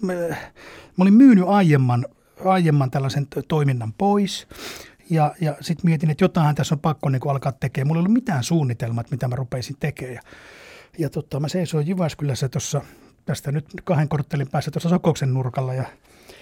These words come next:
ja mietin, että tota, jotain, jotain kai tässä pitäisi keksiä, että tota, ei nyt ihan nälkään kuole. Ja, ja sit rupesin kattelemaan niitä valaisin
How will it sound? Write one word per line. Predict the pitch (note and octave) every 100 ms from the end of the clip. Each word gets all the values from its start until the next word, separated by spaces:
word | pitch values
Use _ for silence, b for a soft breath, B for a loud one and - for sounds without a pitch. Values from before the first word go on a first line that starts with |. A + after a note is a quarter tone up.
| B _
ja | D3+
mietin, | D#3+ C#3+ C#3
että | C3 C#3+
tota, | B2 C#3 D3
jotain, | E3 E3+ D3+ B2+
jotain | F3+ - D#3+ C#3+
kai | C3
tässä | D3+ -
pitäisi | D3+ D#3
keksiä, | - D3+ - C3 B2+ - B B B B B B -
että |
tota, | C#3+ - D3
ei | D3+
nyt | D3+
ihan | D3+
nälkään | D#3 D#3+ D3+ C3+
kuole. | B2 C#3+ C3+
Ja, | C3+ C#3 - B B B B B -
ja |
sit | - A#3+
rupesin | B3 A#3 A#3
kattelemaan | B3 - G#3+ G#3
niitä | G3+ B3+
valaisin | B3+ F#3 D3+